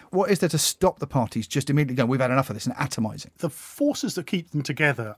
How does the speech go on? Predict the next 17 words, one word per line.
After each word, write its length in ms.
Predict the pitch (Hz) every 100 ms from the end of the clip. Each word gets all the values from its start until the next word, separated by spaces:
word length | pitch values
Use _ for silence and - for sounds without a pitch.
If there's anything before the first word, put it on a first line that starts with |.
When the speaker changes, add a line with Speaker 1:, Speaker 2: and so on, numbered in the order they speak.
| -
Speaker 2:
are 200 | 135 139
about, 300 | 143 156 170
it's 140 | 220 247
about 260 | 294 285
elections. 640 | 226 220 143 - 110 95 143
I 40 |
mean, 160 | 147 147
the 60 |
party 460 | 143 233 226 - 147 -
does 220 | 170 139
a 40 |
lot 240 | 147 143 -
for 280 | - 135
you 180 | 120 117
at 100 | 110
election 440 | 120 113 - 104 98
time. 340 | 107 90